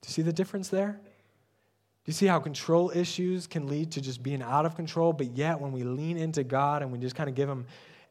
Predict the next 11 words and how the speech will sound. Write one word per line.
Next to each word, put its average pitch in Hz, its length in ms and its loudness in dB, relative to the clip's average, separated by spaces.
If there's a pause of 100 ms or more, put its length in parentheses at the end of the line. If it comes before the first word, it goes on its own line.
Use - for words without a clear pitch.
(120)
everything, 151 800 -2
all 180 280 2
the 190 100 2
control, 147 640 -2 (1700)
it 120 100 -8
can 123 140 -8
change 156 680 -4 (460)
the 120 80 -4
way 120 200 0
we 113 120 -4
live. 98 540 -8